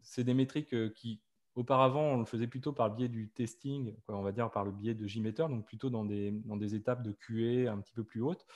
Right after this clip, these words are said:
Là, l'idée, c'est plutôt de les intégrer via du monitoring, des choses, euh,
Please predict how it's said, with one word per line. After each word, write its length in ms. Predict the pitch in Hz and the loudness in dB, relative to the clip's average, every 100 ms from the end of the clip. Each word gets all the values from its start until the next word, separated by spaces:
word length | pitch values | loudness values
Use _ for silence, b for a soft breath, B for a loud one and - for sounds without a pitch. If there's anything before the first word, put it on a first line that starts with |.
| B B B - | B B B 2
Là, 120 | 131 | 4
l'idée, 340 | 135 123 151 | 4 4 4
c'est 140 | - 110 | 2 -2
plutôt 260 | 120 143 | -2 0
de 60 | 131 | 2
les 60 | |
intégrer 460 | 117 110 113 123 147 | 2 2 0 4 4
via 600 | 135 113 104 113 127 135 | 2 -4 -2 2 6 6
du 260 | 127 117 120 | 2 -2 0
monitoring, 640 | 113 113 107 110 123 127 | 0 0 0 0 2 0
des 80 | 107 | -2
choses, 320 | 101 127 123 | -2 -2 -2
euh, 180 | 104 101 | -2 -4